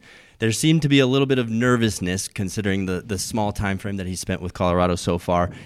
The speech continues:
in jumping into the lineup. But at the end of the day, hockey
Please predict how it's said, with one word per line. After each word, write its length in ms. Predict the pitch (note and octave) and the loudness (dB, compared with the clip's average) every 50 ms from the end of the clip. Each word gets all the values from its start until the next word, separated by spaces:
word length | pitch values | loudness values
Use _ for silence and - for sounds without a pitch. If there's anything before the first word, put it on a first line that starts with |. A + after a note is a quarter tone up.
| - - | -14 -8
in 160 | A#2 G#2+ G2+ | -6 -4 -2
jumping 360 | G2+ A2 A2+ A2+ G#2+ A#2 G2+ | 0 0 0 0 0 0 -2
into 600 | G2 G2 F#2 F2+ F2 E2+ - - - - - G2+ | -2 -2 -2 -2 -4 -4 -8 -12 -18 -8 -6 -4
the 80 | E2+ F2 | -2 0
lineup. 340 | F2 F2 E2 E2 D2+ C#2+ - | 0 0 -2 -2 -4 -6 -4
But 240 | - G2 - - - - | -4 -4 -4 -4 -8 -8
at 180 | - A2 G#2+ | -6 -6 -4
the 60 | - C#3+ | -2 0
end 80 | D3 | 0
of 40 | D3 | 2
the 120 | C3+ B2+ | 2 2
day, 60 | B2+ A#2 | 0 0
hockey 580 | G2+ A2 A#2 A2+ G#2+ - G#2+ G2+ G2 E2+ - | 0 0 0 0 0 -2 -2 -4 -4 -6 -8